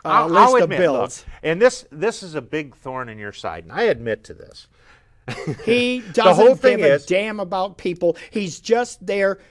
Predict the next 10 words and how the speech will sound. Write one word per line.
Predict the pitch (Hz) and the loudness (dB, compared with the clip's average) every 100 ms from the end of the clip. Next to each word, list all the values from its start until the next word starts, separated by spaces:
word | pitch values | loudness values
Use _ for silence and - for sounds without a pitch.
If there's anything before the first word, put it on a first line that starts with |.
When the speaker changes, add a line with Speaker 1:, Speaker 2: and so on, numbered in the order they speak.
| _ | _
Speaker 1:
to | - 190 170 _ _ _ _ _ _ | -10 -10 -10 _ _ _ _ _ _
ensure | 190 180 - 208 | -6 -6 -2 -2
himself, | 180 185 165 - 165 120 - - _ _ - | -2 -4 -4 -2 -2 -2 -10 -20 _ _ -6
enrich | 170 196 202 - | 0 2 0 -2
himself, | 151 123 120 95 - _ _ - | -10 -10 -12 -14 -20 _ _ -4
and | 254 254 | -2 0
his | 233 | -4
family. | - 226 202 147 160 | -6 -6 -4 -6 -6
Speaker 2:
You | 165 | -4
know, | 170 165 | -2 -4